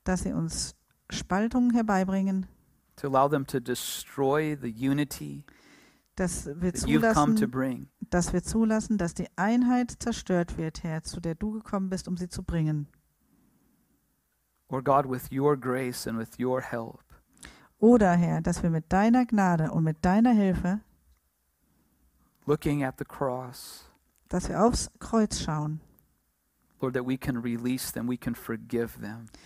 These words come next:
Speaker 1: Dass wir sie freilassen können, dass wir sie, äh, sie, äh, freisetzen können und dass wir sie ihnen vergeben können.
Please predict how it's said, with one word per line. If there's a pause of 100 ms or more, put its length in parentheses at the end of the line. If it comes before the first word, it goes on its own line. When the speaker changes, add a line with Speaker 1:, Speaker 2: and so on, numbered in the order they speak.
(160)
Speaker 1:
Dass
wir
sie (180)
freilassen
können,
dass
wir (340)
sie, (160)
äh, (200)
sie,
äh,
freisetzen
können
und
dass
wir
sie
ihnen
vergeben
können.